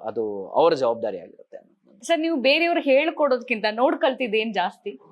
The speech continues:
Speaker 1: ತುಂಬಾ ವ್ಯಾಲಿಡ್ ಪಾಯಿಂಟ್ ಇದು. ಒಬ್ಬ ಆಕ್ಟರ್‌ಗೆ ಫಸ್ಟ್ ಥಿಂಗ್, ಫಸ್ಟ್ ಬೇಸಿಕ್ ಥಿಂಗ್ ಬೇಕಾಗಿರೋದು ಅಬ್ಸರ್ವೇಷನ್. So ನೀವು ಏನೇ ಮಾಡಿದ್ರು, ಯಾವುದೇ ಪಾತ್ರ ಮಾಡಕ್ ಹೋದ್ರು, ನೀವು ಯಾವುದೋ ಒಂದು ಪಾತ್ರ ನೋಡೇ ಇರ್ತೀರ. So ಯಾವುದೋ ಒಂದು ಪಾತ್ರ ನೋಡೇ ಇರ್ತೀರ.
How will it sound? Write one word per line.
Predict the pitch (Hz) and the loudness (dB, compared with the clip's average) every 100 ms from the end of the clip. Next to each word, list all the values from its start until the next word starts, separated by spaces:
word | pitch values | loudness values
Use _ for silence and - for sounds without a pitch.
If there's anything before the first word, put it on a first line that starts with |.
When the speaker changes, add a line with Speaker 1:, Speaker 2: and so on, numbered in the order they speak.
| _ _ | _ _
Speaker 1:
ತುಂಬಾ | 139 156 | 0 2
ವ್ಯಾಲಿಡ್ | 120 117 123 - | 2 0 -4 -6
ಪಾಯಿಂಟ್ | 101 92 | -10 -10
ಇದು. | 85 131 - | -14 -16 -16
ಒಬ್ಬ | 95 101 | -12 -6
ಆಕ್ಟರ್‌ಗೆ | 110 110 113 139 170 143 160 160 | -6 -4 -6 -4 -4 -4 -4 -6
ಫಸ್ಟ್ | 156 131 127 - - 190 - | -8 -8 -10 -10 -8 -8 -6
ಥಿಂಗ್, | 156 113 92 | -8 -10 -10
ಫಸ್ಟ್ | 135 - 151 | -12 -10 -8
ಬೇಸಿಕ್ | 120 143 147 123 | -2 -4 -4 -12
ಥಿಂಗ್ | 120 107 | -10 -10
ಬೇಕಾಗಿರೋದು | 104 98 101 113 143 - - | -12 -14 -16 -14 -16 -18 -20
ಅಬ್ಸರ್ವೇಷನ್. | 98 110 92 - - _ _ _ _ - | -12 -10 -10 -16 -20 _ _ _ _ -14
So | 131 | -12
ನೀವು | 127 123 | -10 -12
ಏನೇ | 98 107 147 180 | -14 -8 -6 -6
ಮಾಡಿದ್ರು, | 151 123 113 127 | -4 -4 -6 -8
ಯಾವುದೇ | 104 107 143 | -6 -4 -4
ಪಾತ್ರ | 143 123 135 | -4 -6 -4
ಮಾಡಕ್ | 127 107 135 160 - | -6 -2 0 0 -2
ಹೋದ್ರು, | 117 101 160 _ _ - _ _ _ | -8 -8 -14 _ _ -20 _ _ _
ನೀವು | 147 | -8
ಯಾವುದೋ | 165 208 233 | -6 0 0
ಒಂದು | 190 | 0
ಪಾತ್ರ | 165 160 170 | -4 -6 -4
ನೋಡೇ | 143 147 135 | -4 0 0
ಇರ್ತೀರ. | - - _ _ _ _ _ - | -2 -18 _ _ _ _ _ -18
So | 165 | -10
ಯಾವುದೋ | 165 180 | -2 -2
ಒಂದು | 190 170 | -2 -8
ಪಾತ್ರ | 139 151 | -10 -8
ನೋಡೇ | 151 127 127 | -8 -4 -2
ಇರ್ತೀರ. | 120 - | -2 -6